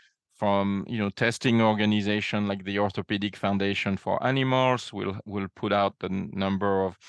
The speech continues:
problems they see in, you know, things like hips and elbows and even patella. And you're gonna see what do-, what breeds are at risk, and you gotta,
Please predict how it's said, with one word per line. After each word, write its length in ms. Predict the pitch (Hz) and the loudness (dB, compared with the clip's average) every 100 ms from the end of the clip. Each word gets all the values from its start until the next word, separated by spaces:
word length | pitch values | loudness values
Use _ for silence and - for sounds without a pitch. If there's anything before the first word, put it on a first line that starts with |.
| - - - - _ | -20 -20 -20 -20 _
problems 540 | - 104 101 104 104 - | 2 2 4 4 2 0
they 120 | 95 | -4
see 600 | - 104 104 104 104 101 | -2 -2 0 0 0 0
in, 240 | 98 101 110 - | 0 -2 -12 -10
you 100 | 113 | -8
know, 180 | 98 98 | -8 -8
things 280 | 98 95 90 | -4 -4 -2
like 220 | 92 92 _ _ - | -4 -4 _ _ -16
hips 540 | 92 120 127 - - | -2 0 0 -2 -8
and 180 | 92 98 | -2 0
elbows 600 | 123 120 120 123 120 101 | 0 2 2 2 0 -4
and 360 | 90 92 95 - _ - | -6 -6 -8 -12 _ -12
even 300 | 90 90 90 | -8 -6 -6
patella. 640 | 92 - 127 127 123 123 _ - - - _ _ - | -8 -2 0 2 0 0 _ -20 -20 -20 _ _ -6
And 160 | 98 | -2
you're 120 | 101 98 | -2 -2
gonna 240 | 95 95 | -2 -2
see 280 | - - 101 | -4 -6 -2
what 300 | 95 87 - | -2 -4 -2
do-, 160 | 98 - | -4 -2
what 300 | 95 92 85 | -4 -4 -2
breeds 380 | 104 104 95 | 0 2 0
are 160 | 95 90 | 0 0
at 100 | 80 | -2
risk, 500 | - 127 143 135 - | 0 2 2 0 -4
and 120 | 92 90 | -6 -6
you 100 | 95 | -2
gotta, 300 | 98 92 | -2 -2